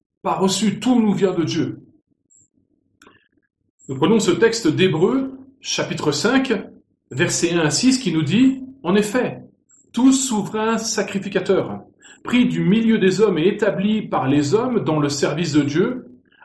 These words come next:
afin de présenter des offrandes et des sacrifices pour les péchés. Il peut être indulgent pour les ignorants et les égarés, puisque la faiblesse est aussi son partage.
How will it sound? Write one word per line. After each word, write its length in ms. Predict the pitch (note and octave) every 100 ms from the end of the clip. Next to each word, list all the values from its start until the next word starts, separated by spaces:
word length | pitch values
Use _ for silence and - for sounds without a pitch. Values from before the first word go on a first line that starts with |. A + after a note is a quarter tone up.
| -
afin 420 | G3 - C4 C#4
de 140 | G3
présenter 880 | F#3 - - C#4 A3 G#3+ - G#3 A3+
des 240 | F3 C#3+ G#3
offrandes 480 | G3+ - G3 G3+
et 80 | E3
des 80 | D#3+
sacrifices 580 | - F#3+ - - F#3 -
pour 140 | -
les 120 | D3+
péchés. 500 | C#3+ D3+ - C3+ - - _ - - G3
Il 160 | G#3
peut 160 | D3+ F3+
être 280 | F#3+ E3 D3+
indulgent 540 | D3+ D3 D3 E3 G3+
pour 140 | -
les 180 | C3+ C3+
ignorants 380 | D#3 F3 G3 A3+
et 60 | F#3+
les 160 | E3+
égarés, 480 | D#3+ E3 E3+ B3 C4 - - - -
puisque 360 | G#3+ A#3+ -
la 200 | E3+ D#3
faiblesse 720 | D3+ B3+ G#3 E3 F3 F#3+ - -
est 200 | D3 -
aussi 420 | A#3 - - F#3 F#3+
son 240 | - C3
partage. 580 | F#3 - F#3 D#3 A2+